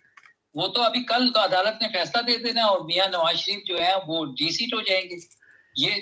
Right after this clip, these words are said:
देखे ना, इलेक्शन commission of पाकिस्तान जो है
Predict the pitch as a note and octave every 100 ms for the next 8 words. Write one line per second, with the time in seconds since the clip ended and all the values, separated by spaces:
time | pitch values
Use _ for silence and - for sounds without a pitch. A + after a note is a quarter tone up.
0 | D3+ D#3 D#3 C4+ C#4 F#3+ E3+ - - A#3+
1 | - F3 - G#3+ - F#3+ - G#3+ G#3+ -
2 | D#3 D#3 D3+ D#3 F#3 G3 F3 C3+ D3 F#3+
3 | -